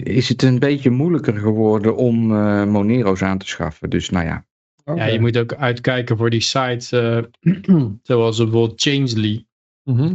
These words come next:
Speaker 3: Daar kan je dan, eh, wisselen. En dan doe je een klein beetje en dat, eh, ja, dat, eh, gaat dan door. En dan doe je wat meer en dan is het opeens, boom, your,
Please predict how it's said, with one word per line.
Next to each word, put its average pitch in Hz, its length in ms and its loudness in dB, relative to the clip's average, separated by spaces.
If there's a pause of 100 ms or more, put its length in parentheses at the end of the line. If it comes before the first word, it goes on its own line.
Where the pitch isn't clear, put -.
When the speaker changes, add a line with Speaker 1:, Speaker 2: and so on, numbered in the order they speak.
Speaker 3:
Daar 117 160 -4
kan 117 160 -2
je 110 80 -2
dan, 110 280 0
eh, 107 140 0
wisselen. 127 580 0 (400)
En 131 120 -2
dan 117 140 0
doe 123 160 4
je 120 60 2
een 120 120 0
klein 131 280 0
beetje 117 380 0
en 120 100 0
dat, 120 240 -4
eh, 113 640 0 (260)
ja, 117 200 -2
dat, 110 220 -2
eh, 113 180 0
gaat 131 240 -2
dan 120 180 0
door. 127 280 2
En 147 120 -2
dan 123 120 0
doe 131 120 2
je 127 60 2
wat 123 160 2
meer 143 320 2
en 151 60 -4
dan 131 80 0
is 131 60 0
het 127 100 0
opeens, 135 440 -2
boom, 202 380 2
your, 170 420 2